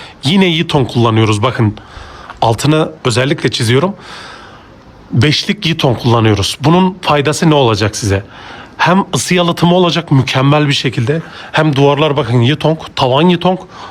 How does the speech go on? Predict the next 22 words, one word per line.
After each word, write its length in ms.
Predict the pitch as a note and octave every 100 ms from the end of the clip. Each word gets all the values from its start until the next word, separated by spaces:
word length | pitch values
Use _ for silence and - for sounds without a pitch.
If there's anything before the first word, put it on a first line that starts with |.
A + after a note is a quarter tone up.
| -
Ne 100 | C#3
olmuş 300 | F#3+ F3 C3+
olacak? 320 | C#3+ C3+ F3+ - - - -
Çok 240 | - F#3+
güzel 220 | D#3 D3 D#3
ısı 180 | C#3+
yalıtımı 360 | E3+ D#3+ D#3+ E3+
olacak. 400 | E3+ D3+ D#3+ -
Yazın 240 | D3+ D3+
kışın, 340 | - D3+ F3 F3 - - - - - - -
kışın 240 | - G3
sıcak 400 | D#3 A#2+ F3 F3
tutacak, 420 | - F#3+ F#3 F3+
yazın 240 | D3 D3+ C3+
serin 320 | G#2 B2 D#3
tutacak. 540 | - - E3+ F3 - - - - - - - - - - - - -
Ve 340 | A#2+ G#3 A#3+ - - - - - - - - - - - - - -
kaliteden 640 | - - G3 G#3+ F#3+ F#3 F#3+
ziyade, 480 | E3 C#3 A#2 D3 C#3+
ısı 220 | C3+ D#3+
yalıtımından 680 | F#3 F#3 - D#3+ D3+ D#3 F#3
ziyade 520 | D3+ D3+ C3+ E3+ F#3+